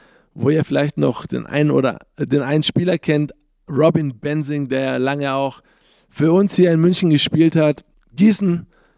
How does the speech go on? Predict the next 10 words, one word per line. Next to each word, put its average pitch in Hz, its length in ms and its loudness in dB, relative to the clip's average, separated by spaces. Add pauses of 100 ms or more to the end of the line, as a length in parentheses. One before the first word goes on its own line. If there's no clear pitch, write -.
hat 139 360 -4 (160)
Crailsheim, 156 720 2
also 135 260 0
einen 131 240 -2
Bundesligisten, 135 840 -4
aus 170 260 0
der 139 120 4
letzten 147 320 0
Runde 143 320 0
geschossen. 135 500 -2